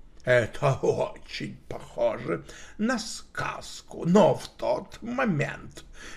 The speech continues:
мы меньше всего думали об этом сходстве". Мы выступили вперёд и представились. "Неподходящее время вы выбрали для визита",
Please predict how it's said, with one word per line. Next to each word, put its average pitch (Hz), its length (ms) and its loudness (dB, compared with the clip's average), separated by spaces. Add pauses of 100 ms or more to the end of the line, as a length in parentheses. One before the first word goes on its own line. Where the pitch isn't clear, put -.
мы 233 120 6
меньше 120 500 0
всего 110 500 -4
думали 110 580 -4 (320)
об - 200 -4
этом - 260 -8
сходстве". - 760 -12 (640)
Мы 147 420 0
выступили 107 680 -6
вперёд - 580 -10 (100)
и 165 300 0
представились. - 1080 -8 (1300)
"Неподходящее 143 2000 0
время 120 640 -2
вы 202 180 2
выбрали 254 540 4
для 214 240 0
визита", 120 760 -4